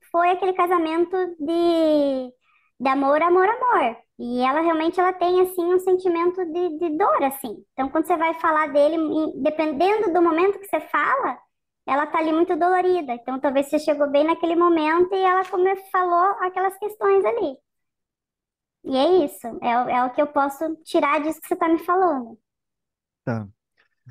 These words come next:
Speaker 2: ela, inclusive sobre esse Fusca, ela chegou a falar que, "Ah, eu lembro que o Fusca a gente teve quando era bem pequeno." Ou seja, teria que ser muito tempo antes, não seria em oitenta e nove.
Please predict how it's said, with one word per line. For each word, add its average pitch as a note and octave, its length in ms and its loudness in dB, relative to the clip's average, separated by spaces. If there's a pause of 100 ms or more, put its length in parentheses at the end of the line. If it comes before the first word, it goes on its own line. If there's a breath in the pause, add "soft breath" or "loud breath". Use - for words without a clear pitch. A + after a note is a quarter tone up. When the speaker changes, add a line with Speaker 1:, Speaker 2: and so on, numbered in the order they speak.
Speaker 2:
ela, C#3+ 1120 0
inclusive D3+ 560 0
sobre D#3 220 0
esse D3 160 -4
Fusca, F#3+ 440 0
ela D3 100 0
chegou D3+ 300 -2
a F#3 60 0
falar D3+ 640 0
que, C#3+ 600 0
"Ah, F3+ 140 0
eu F#3+ 80 2
lembro G3+ 280 2
que G#3 160 -4
o G3+ 80 0
Fusca G#3 580 -2 (340)
a E3+ 60 2
gente E3 140 -4
teve F#3+ 180 -2
quando G3 160 -4 (420)
era F#3+ 120 0
bem F3+ 180 -2
pequeno." D#3 800 -4 (1080)
Ou C#3+ 120 -2
seja, C3 320 -2
teria D#3 180 0
que - 80 -8
ser F#3 100 0
muito E3+ 280 2
tempo E3 360 0
antes, A#2 600 -4
não C#3 160 2
seria D#3 220 0
em - 20 4
oitenta D#3 340 0
e D3+ 60 0
nove. B2 480 -2